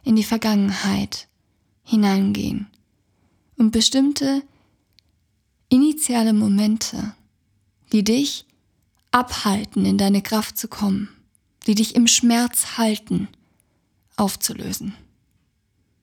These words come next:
Sodass du dann vollkommen gewappnet bist für eine neue Geschichte.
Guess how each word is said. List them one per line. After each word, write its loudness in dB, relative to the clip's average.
Sodass 0
du -6
dann 2
vollkommen 0
gewappnet 0
bist -6
für -4
eine 4
neue 2
Geschichte. -6